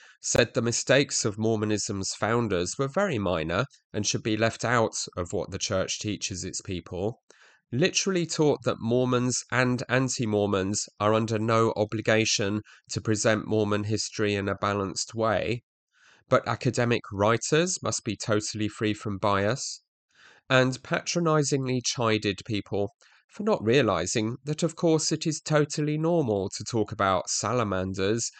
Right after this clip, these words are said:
in association with the angel Moroni teaching Joseph Smith about the location of the Book of Mormon. He referenced research notes by farms that he was having circulated.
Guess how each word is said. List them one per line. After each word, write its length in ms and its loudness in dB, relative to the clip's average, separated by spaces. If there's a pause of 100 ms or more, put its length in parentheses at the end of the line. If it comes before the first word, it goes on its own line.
(200)
in 160 2
association 880 2
with 180 -6
the 140 -2
angel 360 0
Moroni 680 2 (340)
teaching 400 -4
Joseph 360 0
Smith 340 -4 (320)
about 320 0
the 80 -2
location 600 -2
of 140 -6
the 60 -6
Book 240 -8
of 120 -8
Mormon. 460 -2 (720)
He 160 -2
referenced 640 0
research 640 0
notes 320 -2
by 220 -6
farms 560 2 (300)
that 100 -2
he 140 0
was 160 -2
having 320 -2
circulated. 920 -2